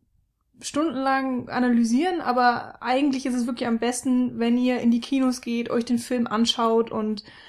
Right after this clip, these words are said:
ähm, ihn einfach erlebt. Also deswegen sagen wir von vornherein,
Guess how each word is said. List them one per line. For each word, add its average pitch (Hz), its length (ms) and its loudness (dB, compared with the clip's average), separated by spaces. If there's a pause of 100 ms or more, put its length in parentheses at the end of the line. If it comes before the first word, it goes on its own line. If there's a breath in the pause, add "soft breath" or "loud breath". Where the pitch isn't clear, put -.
(200 loud breath)
ähm, 214 560 0
ihn 247 160 2
einfach 233 280 0
erlebt. 208 320 0
Also 214 160 -4
deswegen 233 340 -2
sagen 233 220 0
wir 240 80 0
von 240 140 -2
vornherein, 247 560 0